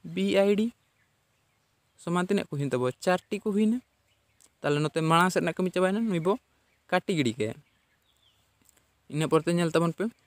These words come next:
ᱟᱨ ᱢᱤᱫᱴᱤᱡ ᱛᱨᱤᱵᱷᱩᱡᱚ ᱟᱭ ᱰᱤ ᱠᱮ, ᱟᱭ ᱰᱤ ᱠᱮ ᱥᱚᱢᱟᱱ ᱠᱚ ᱦᱤᱡᱩᱜ ᱛᱟᱵᱚᱣᱟ ᱯᱟᱸᱪᱴᱤ,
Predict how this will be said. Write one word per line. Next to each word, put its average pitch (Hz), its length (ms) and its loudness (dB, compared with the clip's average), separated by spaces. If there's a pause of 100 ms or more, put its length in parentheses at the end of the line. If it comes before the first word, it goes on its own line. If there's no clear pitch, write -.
(160)
ᱟᱨ 160 140 2
ᱢᱤᱫᱴᱤᱡ 208 340 -2 (1160)
ᱛᱨᱤᱵᱷᱩᱡᱚ 170 360 4 (160)
ᱟᱭ 170 240 10 (120)
ᱰᱤ 202 200 4 (540)
ᱠᱮ, 139 140 6 (600)
ᱟᱭ 165 240 6
ᱰᱤ 185 160 2
ᱠᱮ 214 180 0 (640)
ᱥᱚᱢᱟᱱ 170 300 2
ᱠᱚ 170 100 -2
ᱦᱤᱡᱩᱜ 175 200 2
ᱛᱟᱵᱚᱣᱟ 170 240 2 (2500)
ᱯᱟᱸᱪᱴᱤ, 156 380 2